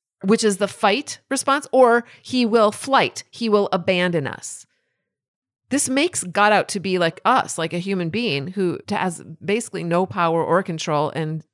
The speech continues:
no love either. So in other words, God in this paradigm is the ultimate wounded abuser. He's unable to manage his own self, and he has now put his glory and his needs in the hands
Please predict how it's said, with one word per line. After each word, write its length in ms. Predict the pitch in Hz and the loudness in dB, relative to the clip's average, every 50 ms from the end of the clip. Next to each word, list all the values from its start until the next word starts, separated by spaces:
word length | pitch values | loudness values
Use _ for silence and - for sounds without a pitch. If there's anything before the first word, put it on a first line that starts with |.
| _ _ _ _ _ | _ _ _ _ _
no 200 | 165 180 214 226 | 0 4 4 4
love 440 | 175 151 185 196 127 113 113 170 - | 6 6 6 6 4 4 0 -4 -4
either. 400 | 190 202 156 123 95 76 - - _ _ _ _ _ _ | -4 -2 -2 -2 -4 -6 -8 -14 _ _ _ _ _ _
So 200 | - - 269 233 | 0 4 6 6
in 100 | 240 240 | 6 6
other 240 | 269 339 453 466 302 | 6 6 6 4 4
words, 480 | 170 156 131 104 92 - - - - - _ _ _ _ _ _ _ - _ _ - 180 | 4 4 2 2 0 -4 -6 -8 -8 -8 _ _ _ _ _ _ _ -20 _ _ -16 -8
God 460 | 156 - 190 196 208 233 269 330 370 427 392 - _ _ - | 0 2 4 6 6 6 6 6 4 0 -2 -6 _ _ 0
in 140 | 214 214 202 | 2 4 4
this 180 | 214 240 240 | 4 2 2
paradigm 580 | - - 220 185 196 208 269 262 269 285 294 269 - | 2 2 2 2 4 4 2 2 2 0 -4 -6 -4
is 200 | - 208 196 180 | -4 -2 -2 -2
the 180 | 180 196 - - _ - | -4 -6 -8 -8 _ 2
ultimate 580 | 202 226 226 226 - 302 285 202 - - _ | 4 4 4 0 -2 -2 -2 -2 -4 -4 _
wounded 680 | 175 170 180 214 233 247 247 240 226 247 240 247 202 - - | -6 -2 0 2 2 2 2 2 2 2 2 2 0 0 -2
abuser. 600 | 196 175 175 190 190 185 160 151 127 90 - - _ _ _ _ _ _ _ _ _ | -2 -2 0 -2 -2 -2 0 0 -2 -2 -2 -6 _ _ _ _ _ _ _ _ _
He's 180 | - 226 233 190 | -2 0 2 4
unable 380 | 240 240 240 254 240 233 233 | 4 4 6 6 6 6 4
to 160 | 226 - 240 214 | 4 2 0 0
manage 560 | 214 214 208 214 226 214 190 165 160 160 - | 2 2 2 4 4 4 4 2 2 2 0
his 180 | 196 180 170 - - | -2 -2 0 2 2
own 240 | 196 196 202 202 | 2 4 2 2
self, 580 | 196 - - 226 196 156 107 98 - - - - _ - - - - - | 0 0 2 4 4 4 2 0 -4 -12 -18 -20 _ -20 -20 -20 -16 -2
and 140 | - 226 240 | 0 0 2
he 120 | 233 262 269 | 4 4 2
has 220 | 247 202 - - | 2 2 0 -2
now 360 | 190 180 202 214 226 240 262 | -2 0 2 4 4 4 4
put 340 | 254 - - - 330 285 - | 2 0 0 0 0 0 -2
his 320 | - - 294 339 339 - | -2 -2 0 0 0 -2
glory 600 | 185 - 226 214 214 208 208 208 214 - 226 226 - | -4 -4 0 4 6 6 8 6 6 4 4 0 -2
and 120 | 175 175 185 | -2 -4 -2
his 240 | 190 240 247 208 | -2 -2 -2 -2
needs 600 | 202 214 220 196 160 147 156 147 156 - - - - _ _ _ _ _ _ - | -4 -2 -2 0 0 0 -2 -2 -4 -6 -8 -8 -10 _ _ _ _ _ _ 0
in 200 | 214 214 196 180 | 2 2 4 4
the 120 | 185 180 | 2 2
hands 680 | 180 180 185 208 202 220 233 262 285 320 349 349 - | 2 -2 -2 -2 0 2 2 0 -2 -2 -6 -6 -8